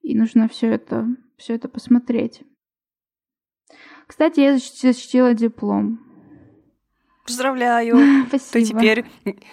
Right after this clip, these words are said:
Speaker 2: Блин, нам надо будет вступление переписать, <laughs> что ты не, не без пяти минут психологии.
Speaker 1: Надо вставить, типа, Google, Google Translate. Уже психологиня. <laughs> Что-нибудь такое
Speaker 2: <laughs>
Speaker 1: просто, типа,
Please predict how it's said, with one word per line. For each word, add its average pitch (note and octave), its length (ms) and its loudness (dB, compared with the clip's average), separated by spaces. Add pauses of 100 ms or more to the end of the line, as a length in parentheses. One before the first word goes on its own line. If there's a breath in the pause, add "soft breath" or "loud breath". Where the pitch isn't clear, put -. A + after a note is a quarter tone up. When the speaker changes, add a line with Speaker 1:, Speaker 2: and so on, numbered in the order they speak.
(180 soft breath)
Speaker 2:
Блин, G3+ 320 -2
нам G3 100 -4
надо G#3 160 -4
будет G3+ 240 -10
вступление F#3+ 520 -6
переписать, G3+ 560 -4
<laughs> - 0 -
что - 240 -2
ты C#4+ 120 2
не, B3 320 0
не B3 220 0
без A3 200 -6
пяти - 320 -16
минут F3+ 260 -8
психологии. - 680 -10
Speaker 1:
Надо A3+ 220 -2
вставить, A#3+ 500 0
типа, G#3 560 -2
Google, G#3 840 -2 (100)
Google G#3 560 -4
Translate. G#3+ 580 -2 (520 soft breath)
Уже C#4 720 2 (260 loud breath)
психологиня. B3+ 1120 2 (140)
<laughs> - 380 0
Что-нибудь B3 300 0
такое B3+ 440 2
Speaker 2:
<laughs> - 0 -
Speaker 1:
просто, A3+ 500 0
типа, G#3+ 200 -2